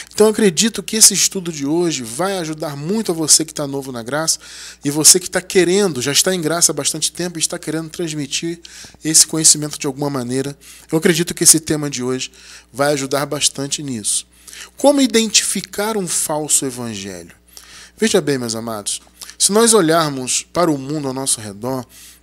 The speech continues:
nós vamos observar que existem diversos evangelhos, entre aspas, né? Ou seja, o que que significa evangelho? O evangelho vem do grego euangelion, significa boa notícia, boas novas, né?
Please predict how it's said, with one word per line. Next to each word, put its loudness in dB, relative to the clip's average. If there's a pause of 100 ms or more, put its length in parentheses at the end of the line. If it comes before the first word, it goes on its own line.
(640)
nós 0
vamos 4
observar 4
que -4
existem 4
diversos 4
evangelhos, 2 (160)
entre -8
aspas, -6
né? -2 (560)
Ou 4
seja, 6
o -8
que -2
que 2
significa 2
evangelho? 0
O -2
evangelho 2
vem -2
do -2
grego 0
euangelion, 0 (340)
significa 0
boa 4
notícia, 2
boas -2
novas, -2
né? -2